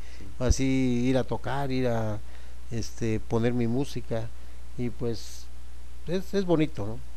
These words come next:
Speaker 2: Es bonito el ambiente sonidero. Yo creo que aquí lo que tú me dis-, bueno, me comentaste también ahorita, digamos, este,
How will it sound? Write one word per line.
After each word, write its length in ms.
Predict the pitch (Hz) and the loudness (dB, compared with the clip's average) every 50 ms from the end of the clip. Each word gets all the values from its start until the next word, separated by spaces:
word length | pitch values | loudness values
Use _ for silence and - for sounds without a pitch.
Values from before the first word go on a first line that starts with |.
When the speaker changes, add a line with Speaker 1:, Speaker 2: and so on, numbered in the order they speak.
| 147 147 | -2 -2
Speaker 2:
Es 80 | 151 | 0
bonito 340 | 139 135 131 139 131 - 139 | 0 -2 -2 -2 -2 -2 -2
el 120 | 120 117 113 | 0 0 0
ambiente 380 | 113 117 127 127 127 - 120 | 0 0 0 -2 0 -2 -2
sonidero. 540 | - - 113 110 110 110 120 127 131 147 156 - - - - - - - - - - - - - | 0 0 0 0 2 2 0 0 0 -2 -2 -2 -4 -4 -2 -2 -4 -4 -4 -4 -4 -4 -2 -2
Yo 140 | 120 120 113 | -2 -2 -2
creo 200 | 127 123 117 - | 0 -2 -2 -2
que 640 | - 127 120 113 110 110 110 110 110 110 110 113 113 | -2 0 0 0 0 0 2 2 2 0 0 0 0
aquí 760 | 110 107 - - 127 127 127 127 127 123 120 117 113 113 113 113 113 - - - - - 113 | -2 -2 -2 0 0 0 2 2 2 2 2 2 2 0 0 0 -2 -2 -2 -2 -2 -2 -2
lo 120 | 110 113 107 | -2 -2 -2
que 120 | - 113 | -2 -2
tú 180 | - - 123 120 | -2 -2 -2 -2
me 440 | 120 120 117 110 107 110 110 113 113 107 110 | 0 0 0 0 0 0 -2 -2 -2 -2 -2
dis-, 180 | 110 110 113 - - - - - | -2 -2 -2 -2 -2 -2 -2 -2
bueno, 240 | 127 139 139 113 101 107 - 120 | -2 0 0 0 -2 -2 -2 -2
me 360 | 120 117 117 113 113 117 117 - - - - - - - - | 0 0 0 0 0 -2 -2 -2 -2 -2 -2 -4 -2 -2 0
comentaste 380 | 120 113 110 - 127 117 - | 0 0 2 2 0 0 0
también 300 | - 117 113 120 117 117 | 0 0 0 2 2 0
ahorita, 360 | 113 117 135 143 139 - 123 110 | 0 0 0 -2 -2 -2 0 0
digamos, 440 | 113 110 120 123 120 120 110 - - - - - - - - - - - - - - - - - - - - | 0 0 0 0 0 0 -2 -2 -2 -2 -4 -4 -4 -4 -4 -4 -4 -4 -4 -4 -4 -4 -2 -2 -2 -2 -2
este, 580 | 117 120 101 - - - 120 117 117 117 127 | -2 0 0 0 0 0 0 2 2 2 0